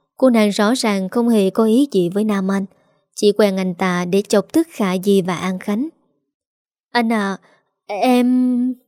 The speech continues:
An Khánh không có nhu cầu nghe Anna giải thích. Một tay anh giữ chặt lấy vai Khả Di, một tay trỏ vào mặt Nam Anh. "Tôi không biết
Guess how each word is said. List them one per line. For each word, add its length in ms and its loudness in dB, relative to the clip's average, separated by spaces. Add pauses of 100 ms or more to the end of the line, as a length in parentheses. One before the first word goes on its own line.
(1000)
An 200 -2
Khánh 320 -4
không 220 0
có 140 0
nhu 160 2
cầu 340 -2
nghe 200 -2
Anna 320 -4
giải 320 -4
thích. 200 -4 (560)
Một 220 4
tay 160 4
anh 200 2
giữ 200 2
chặt 280 -4
lấy 180 0
vai 280 -4
Khả 380 -10
Di, 220 0 (500)
một 200 2
tay 200 2
trỏ 260 -2
vào 200 -4
mặt 240 -4
Nam 280 -2
Anh. 120 -2 (1500)
"Tôi 140 4
không 200 -2
biết 220 0